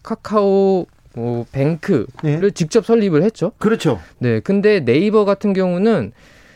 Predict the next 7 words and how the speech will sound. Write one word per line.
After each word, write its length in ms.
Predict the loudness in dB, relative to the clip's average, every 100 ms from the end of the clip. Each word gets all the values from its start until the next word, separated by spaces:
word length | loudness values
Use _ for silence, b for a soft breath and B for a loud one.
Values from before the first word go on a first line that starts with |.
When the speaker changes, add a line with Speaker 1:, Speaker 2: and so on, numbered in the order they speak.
| b
Speaker 1:
직접 420 | -8 -6 0 -2 0
진출하지는 640 | -4 -2 0 0 0 -2
않습니다. 480 | -2 -6 -8 -8 -12 _ _ -10
그러니까 400 | -4 -2 -2 -2
미래에셋이랑 760 | 0 2 2 0 -6 -2 -2 -4
같이 720 | -4 -6 -6 -8 -4 -2 -4
협업해가지고 1080 | -4 -2 0 0 0 2 0 -2 -2 0 0